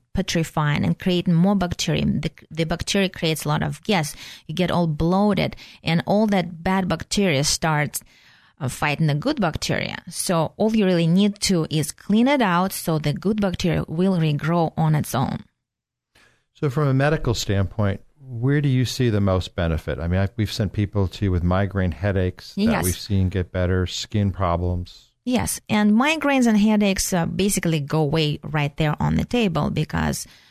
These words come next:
Speaker 1: backache and migraine is typically constipation, especially backache. Think about it.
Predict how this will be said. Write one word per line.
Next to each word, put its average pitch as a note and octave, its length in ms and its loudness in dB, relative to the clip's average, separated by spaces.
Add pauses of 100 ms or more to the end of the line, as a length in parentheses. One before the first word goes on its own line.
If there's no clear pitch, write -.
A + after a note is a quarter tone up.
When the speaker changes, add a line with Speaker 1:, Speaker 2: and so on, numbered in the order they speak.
(180)
Speaker 1:
backache F3 520 0
and D3 140 2
migraine D3 640 0 (400)
is C#3+ 160 -6
typically E3 440 -2
constipation, D3+ 920 0 (480)
especially A3 380 0
backache. F#3 580 0
Think F3+ 240 -2
about C3+ 300 0
it. - 180 -6